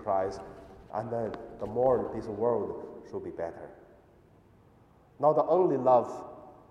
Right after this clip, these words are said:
each other by human, but we also love all the creatures, included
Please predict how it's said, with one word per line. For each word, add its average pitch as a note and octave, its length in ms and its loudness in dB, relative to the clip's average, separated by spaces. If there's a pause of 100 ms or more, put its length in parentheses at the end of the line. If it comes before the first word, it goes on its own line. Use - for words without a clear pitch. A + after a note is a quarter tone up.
(680)
each B2+ 180 -10
other C#3 280 6
by A2 320 4 (260)
human, E3+ 460 6 (440)
but A2 240 -2
we B2+ 120 2
also B2+ 720 0
love A#2 240 4
all C3+ 760 2
the G2+ 60 -4
creatures, G#2+ 1000 -6 (1000)
included A2 580 0